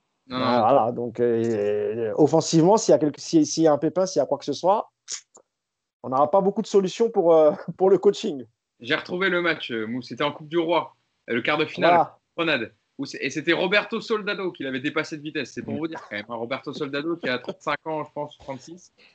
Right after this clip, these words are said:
Speaker 1: euh, voilà, qui l'avait pris à revers, bah, au terme d'un match fou, hein. Jordi Alba avait égalisé à la quatre-vingt-douzième et, euh, le Barça avait finalement gagné cinq trois, euh, dans les prolongations.
Speaker 2: Parce que moi, je, je, je, je crois pas qu'après autant de, d'absence,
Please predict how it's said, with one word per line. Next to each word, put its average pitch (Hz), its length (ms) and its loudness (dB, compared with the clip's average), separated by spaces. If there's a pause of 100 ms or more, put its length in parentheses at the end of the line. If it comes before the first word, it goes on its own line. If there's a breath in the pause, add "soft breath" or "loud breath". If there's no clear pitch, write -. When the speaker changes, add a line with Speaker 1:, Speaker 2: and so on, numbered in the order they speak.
(240 soft breath)
Speaker 1:
euh, 110 240 -2
voilà, 123 160 0
qui 123 140 -8
l'avait 131 180 0
pris 143 160 -4
à 131 80 2
revers, 143 240 0
bah, 127 80 -4
au 120 80 -6
terme 131 240 -6
d'un 123 60 -4
match 123 220 -8
fou, 151 160 -8
hein. 113 160 -6
Jordi 110 220 -6
Alba 113 220 -2
avait 107 200 -4
égalisé 110 360 -4
à 117 40 0
la 101 120 -6
quatre-vingt-douzième 120 800 -6
et, 107 160 -6
euh, 98 80 -8
le 95 80 -8
Barça 107 300 -4
avait 107 120 -4
finalement 113 420 -8
gagné 117 400 -2 (220)
cinq 131 260 -4
trois, 135 320 2
euh, 101 100 -4
dans 101 100 -8
les 104 80 -6
prolongations. 107 420 -8
Speaker 2:
Parce - 100 -10
que 233 100 -4
moi, 262 200 4
je, 185 140 -2 (100)
je, 156 180 -4 (100)
je, 147 220 -8
je 131 160 -10
crois - 300 2
pas 240 140 4
qu'après 151 380 -4
autant 190 440 -2
de, 139 500 2
d'absence, 147 840 -2